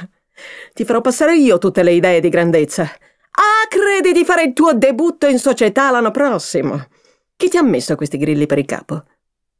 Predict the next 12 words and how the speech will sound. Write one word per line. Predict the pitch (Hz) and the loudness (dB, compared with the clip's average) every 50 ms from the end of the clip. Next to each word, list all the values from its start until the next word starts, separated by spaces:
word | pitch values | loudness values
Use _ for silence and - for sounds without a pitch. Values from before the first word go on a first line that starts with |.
| _ _ _ | _ _ _
Sappi, | - - - 359 339 - - _ - 208 196 190 214 247 | -10 -4 -2 0 0 -2 -4 _ -4 -2 0 0 2 2
mia | 262 240 202 175 170 165 | 2 2 2 2 0 0
cara, | - - 190 175 151 151 170 165 | 0 0 0 0 0 0 -2 -2
che | - - | 0 0
io | 294 302 320 320 294 233 196 185 | 2 2 2 2 2 2 2 2
comincio | 185 - 240 247 277 254 208 | 2 2 0 0 0 0 0
soltanto | 185 - 214 196 - 277 262 240 220 196 | -2 -2 0 0 0 0 0 2 2 0
adesso | 196 180 247 254 233 - - - - | 2 2 0 -2 -4 -6 -8 -10 -8
a | 143 | -8
vivere, | 139 156 147 135 127 139 139 | -4 -4 -4 -4 -4 -4 -4
capisci? | 139 139 180 - 185 - - 226 - 349 359 392 349 | -2 -4 -2 -4 -4 -4 -4 -4 -2 0 0 2 2
Io! | 285 285 285 240 151 - _ | 4 4 2 2 0 -4 _